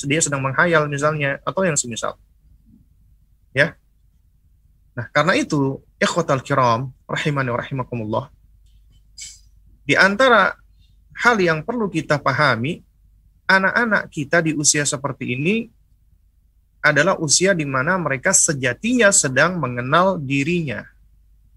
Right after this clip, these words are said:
dengan cara merespon apa yang ada di sekelilingnya.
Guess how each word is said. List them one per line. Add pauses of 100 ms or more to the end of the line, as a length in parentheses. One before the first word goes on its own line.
(720)
dengan
cara
merespon
apa
yang
ada
di
sekelilingnya.